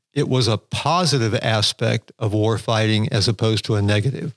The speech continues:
Positive being helping others to help themselves, negative being just out on kinetic operations looking for bad guys to shoot. There's a place for both. There always will be, always has been, always will be.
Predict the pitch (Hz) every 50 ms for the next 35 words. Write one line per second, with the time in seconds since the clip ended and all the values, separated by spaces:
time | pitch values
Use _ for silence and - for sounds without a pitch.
0 | _ _ _ _ _ _ _ - 147 147 139 135 123 131 120 107 107 117 117 117
1 | 113 110 107 95 92 123 127 - 127 113 117 - - 123 120 110 110 98 - -
2 | - 101 117 117 - - 120 117 - - - 139 135 131 135 139 131 117 - -
3 | - _ _ - 123 123 123 123 117 113 104 117 117 113 113 117 110 117 104 -
4 | 131 117 110 113 113 107 104 - 117 117 110 107 107 107 - 113 110 107 - 127
5 | 113 113 120 113 - - 131 120 110 - 120 117 120 117 110 - 107 117 113 117
6 | 120 - - 123 120 120 - - - - - - 139 - _ - - _ _ _
7 | _ _ _ _ _ _ _ - 139 139 131 131 135 107 - 151 160 160 143 -
8 | - 156 135 151 131 117 127 143 - - _ _ _ _ _ _ _ _ _ _
9 | _ _ - 131 - - 127 131 131 127 123 107 107 117 127 135 123 135 135 135
10 | 147 156 - - 117 123 120 117 113 113 117 127 127 113 95 135 127 127 131 127
11 | 113 117 117 107 107 107 117 123 - 160 160 165 -